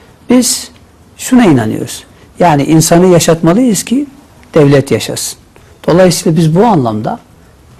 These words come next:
hizmetkarız. Ve ben vatandaşa diyorum,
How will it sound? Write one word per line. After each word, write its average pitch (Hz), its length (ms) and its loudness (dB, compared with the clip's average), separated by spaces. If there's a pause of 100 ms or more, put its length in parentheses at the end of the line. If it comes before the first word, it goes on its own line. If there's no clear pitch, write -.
hizmetkarız. 151 840 0 (280)
Ve 196 100 2
ben 254 180 4
vatandaşa 220 500 2
diyorum, 220 260 0